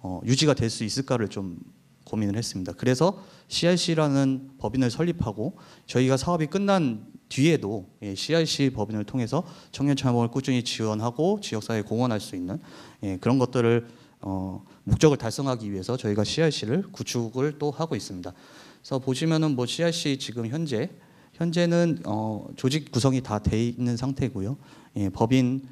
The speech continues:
이제 설립만 하면 되겠습니다. 저희가 그 서류 준비랑 모든 것들은 다 끝냈고요. 네, 그랬습니다. 그리고 저희는 이제 그 기존에 이제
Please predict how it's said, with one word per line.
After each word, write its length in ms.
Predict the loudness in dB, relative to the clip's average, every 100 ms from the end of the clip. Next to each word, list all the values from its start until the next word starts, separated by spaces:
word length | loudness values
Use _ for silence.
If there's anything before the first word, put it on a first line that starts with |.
| -20 -20 -6
이제 460 | 0 2 2 0 -2
설립만 1600 | 2 4 4 0 -8 -20 _ _ _ _ _ _ -4 0 0 -2
하면 400 | -4 -2 0 -2
되겠습니다. 640 | -4 -4 -6 -6 -8 -8 -8
저희가 300 | -6 -4 -2
그 140 | -2 -2
서류 280 | 0 0
준비랑 380 | 0 -2 -2 -2
모든 220 | -2 -2 -4
것들은 260 | -2 -2
다 100 | -2
끝냈고요. 520 | -2 -2 -2 -2 -10 -12 -18 -20 -14
네, 180 | -10 -10 -12 -20 -20 -10
그랬습니다. 320 | -4 -2 0 2
그리고 240 | 4 4
저희는 540 | 4 2 4 4 2
이제 260 | 2 0 0
그 500 | 0 0 2 0 -4 -8
기존에 440 | 0 4 6 6
이제 460 | 4 2 0 0